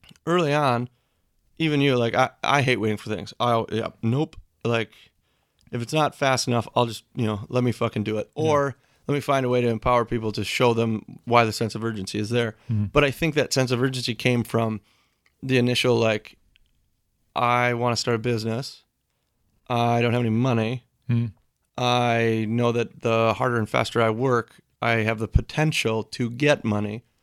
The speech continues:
Speaker 1: It's never a guarantee. Um, and, like, the money never comes as fast as you want it.
Speaker 2: Right.
Speaker 1: It rarely comes in the way that you think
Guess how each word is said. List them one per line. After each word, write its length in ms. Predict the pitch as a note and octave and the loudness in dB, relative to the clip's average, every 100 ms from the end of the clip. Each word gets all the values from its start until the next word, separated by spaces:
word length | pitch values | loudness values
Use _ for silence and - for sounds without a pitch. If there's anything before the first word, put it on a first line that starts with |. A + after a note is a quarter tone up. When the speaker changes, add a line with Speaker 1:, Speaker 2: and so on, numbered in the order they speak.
| _ _ _ | _ _ _
Speaker 1:
It's 100 | - | -2
never 220 | D#3+ D3 | 2 2
a 40 | C#3 | 2
guarantee. 560 | B2+ A2+ - G#2+ A#2+ - _ _ _ - | 2 0 0 -4 -4 -8 _ _ _ -4
Um, 360 | A#2+ A#2 A2 - _ - | -2 -2 -4 -10 _ -2
and, 380 | C3 A#2+ A2+ - _ _ _ _ _ _ _ _ _ _ _ _ _ - | 0 2 0 -6 _ _ _ _ _ _ _ _ _ _ _ _ _ -4
like, 200 | B2 - _ _ | -4 -4 _ _
the 140 | - C#3 | -4 -2
money 360 | D3 D#3+ C#3+ | 0 2 2
never 240 | C#3 B2 A#2+ | 2 0 -2
comes 580 | - A2+ A2 G#2 - - _ _ _ _ - | -2 -2 -2 -4 -10 -16 _ _ _ _ -6
as 160 | A2 | -4
fast 340 | - A2 F#2+ G2+ | 0 0 -2 -6
as 140 | G2 | -6
you 100 | G2+ | -6
want 260 | F2+ - G#2+ | -6 -8 -10
it. 100 | - - | -10 -6
Speaker 2:
Right. 200 | G2 G2 _ - | -6 -8 _ -4
Speaker 1:
It 120 | C3 | -4
rarely 340 | B2+ D3+ F3 D3 | 0 0 2 0
comes 460 | - C#3 C3+ B2 - | 2 2 2 -2 -2
in 280 | C3 A#2+ A#2 | 0 2 2
the 400 | A#2 A2+ A2+ G#2 - _ _ _ _ - | 2 0 0 -4 -12 _ _ _ _ -10
way 420 | A2+ B2 B2 B2+ | -2 2 2 2
that 180 | A#2 A#2 | 0 -2
you 240 | A2+ A2 | -2 -4
think 640 | G2 - - D#3+ D#3+ - | -6 -6 0 0 -2 -10